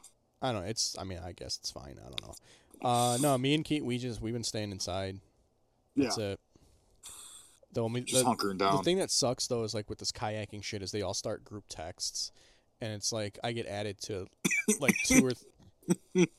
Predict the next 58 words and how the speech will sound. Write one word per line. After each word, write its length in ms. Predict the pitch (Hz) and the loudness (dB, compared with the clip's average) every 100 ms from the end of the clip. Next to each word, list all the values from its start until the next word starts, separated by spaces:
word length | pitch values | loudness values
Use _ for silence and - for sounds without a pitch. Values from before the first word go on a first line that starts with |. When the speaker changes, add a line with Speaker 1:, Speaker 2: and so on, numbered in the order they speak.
| - | -8
Speaker 1:
I 60 | - | 8
get 180 | 131 - | 12 12
added 160 | 131 - | 10 4
to, 80 | 139 | 0
like, 120 | 117 | 0
two 160 | - | -2
group 200 | 131 117 - | -4 2 4
texts 420 | - 104 339 - | 6 10 10 10
a 40 | |
day. 220 | - 101 214 | 2 -2 0
I'm 80 | 185 | 0
just 220 | 208 - | 2 4
like, 260 | 247 - - 196 208 - | 4 2 -10 -8 -8 0
as 120 | 233 | 2
soon 180 | - 160 | 4 6
as 100 | 196 | 8
they 100 | 165 | 8
come 240 | 214 143 | 8 6
in, 200 | 135 127 | 2 2
I 100 | 113 | 0
just 200 | 110 113 | -2 -2
mute 240 | 120 107 101 | -2 -6 -4
that 160 | 110 - | -6 -6
shit. 320 | - 87 78 | -6 -8 -10
I'm 140 | 104 104 | -10 -8
like, 240 | 101 - | -10 -6
"Yeah." 120 | 131 | 4
Speaker 2:
Straight 400 | 143 - 165 120 | 8 10 10 10
up. 180 | 110 107 _ | 8 4 _
Speaker 1:
Uh, 120 | - 95 | -8 -6
it, 120 | 123 | -4
like, 180 | 127 110 - | -4 -6 -2
what 180 | 131 113 | 0 0
Speaker 2:
Straight 40 | 104 | -2
Speaker 1:
the 60 | |
Speaker 2:
up. 80 | 98 | -8
Speaker 1:
fuck, 300 | - 117 95 - - | -6 -4 -6 -12 -14
man? 180 | 85 95 - _ - | -12 -12 -16 _ 0
Speaker 2:
Like, 180 | 135 151 | 2 6
I 120 | 120 | 6
like 260 | 139 131 120 | 6 4 2
opening 260 | 123 120 | -2 -2
my 120 | 110 101 | -4 -4
phone 300 | 117 113 110 | -2 -4 -2
and 120 | 98 | 2
seeing 300 | - 110 101 | 2 2 -4
that 80 | 101 | -6
I 100 | 101 | -6
have, 240 | 101 98 | -6 -4
like, 160 | 101 92 | -2 8
sixty-five 920 | - 117 - 107 - 104 98 95 107 | 8 8 2 -4 -4 -4 -2 -4 -2
messages. 640 | 104 92 110 104 117 - - | -2 0 0 2 4 4 4
Like, 160 | 123 95 | 2 2
it'll 100 | 98 | 4
be 60 | |
Speaker 1:
Yeah. 80 | 95 | 2
Speaker 2:
like, 100 | 90 | 2
"What?" 240 | 90 104 | 6 6